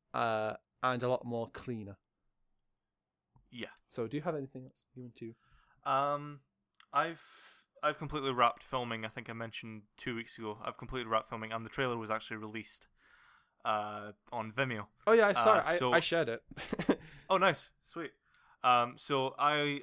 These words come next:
Speaker 2: I'll go and, I'll link that in the, uh, video
Speaker 1: Yeah,
Speaker 2: description,
Speaker 1: it's
Speaker 2: so you
Speaker 1: a-,
Speaker 2: can go and
Speaker 1: it's pretty good.
Speaker 2: view me in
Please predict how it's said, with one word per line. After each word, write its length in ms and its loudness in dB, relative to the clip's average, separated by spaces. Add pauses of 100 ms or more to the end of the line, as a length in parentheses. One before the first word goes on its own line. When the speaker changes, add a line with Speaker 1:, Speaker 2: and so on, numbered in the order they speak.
Speaker 2:
I'll 200 6
go 140 -8
and, 200 -6
I'll 220 0
link 260 -4
that 220 0 (200)
in 200 -14
the, 380 -12
uh, 180 -14 (180)
video 180 -8
Speaker 1:
Yeah, 360 -8
Speaker 2:
description, 260 -10
Speaker 1:
it's 100 -16
Speaker 2:
so 60 -6
you 60 4
Speaker 1:
a-, 40 6
Speaker 2:
can 140 -12
go 120 -4
and 220 -8
Speaker 1:
it's 120 -4
pretty 180 2
good. 180 6
Speaker 2:
view 120 -6
me 400 -4 (220)
in 280 -8